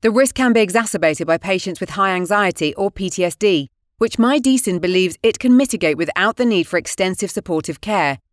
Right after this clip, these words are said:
through its novel formulation. The company has recently reported positive preclinical data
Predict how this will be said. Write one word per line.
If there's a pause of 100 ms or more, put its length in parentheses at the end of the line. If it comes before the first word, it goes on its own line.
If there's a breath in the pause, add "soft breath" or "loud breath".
(120)
through
its
novel
formulation. (720)
The
company
has
recently
reported
positive
preclinical
data